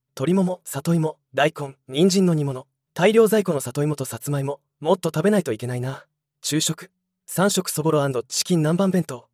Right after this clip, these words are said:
いつもの弁当を押し込んでまた配達へ。このチキン南蛮弁当は九州では仕様が違い、さらに宮崎、鹿児島では取り扱っていないのだとか。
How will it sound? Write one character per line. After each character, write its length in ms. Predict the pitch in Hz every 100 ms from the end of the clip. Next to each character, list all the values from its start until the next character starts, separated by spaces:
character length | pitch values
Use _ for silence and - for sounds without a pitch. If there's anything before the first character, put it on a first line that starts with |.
| _ _ -
い 120 | 196
つ 120 | 240
も 80 | 202
の 100 | 147
弁 160 | 143
当 180 | 156 165
を 40 | 131
押 100 | -
し 60 |
込 100 | -
ん 40 | 151
で 100 | 110
ま 100 | 107
た 80 |
配 180 | 127 147
達 240 | 156 - 147
へ。 120 | - _ _
こ 140 | - 147
の 100 | 190
チ 100 | -
キ 140 | 202
ン 20 |
南 200 | 196 190
蛮 100 | 208
弁 140 | 202 202
当 120 | 160
は 120 | 127
九 200 | 107 202
州 180 | 208 180
で 80 | 139
は 100 | 101
仕 180 | - 123
様 80 | 151
が 60 |
違 280 | 156 - 135
い、 80 | 135 _ _
さ 200 | - -
ら 60 | 214
に 120 | 143
宮 180 | 110 147
崎、 280 | 151 - - _
鹿 140 | - 151
児 60 |
島 180 | 185 202
で 80 | 185
は 100 | 127
取 160 | 120
り 40 | 180
扱 220 | 196 202
っ 20 |
て 140 | 185 131
い 60 |
な 80 | 131
い 40 |
の 80 | 170
だ 80 | 127
と 100 | 110
か。 140 | -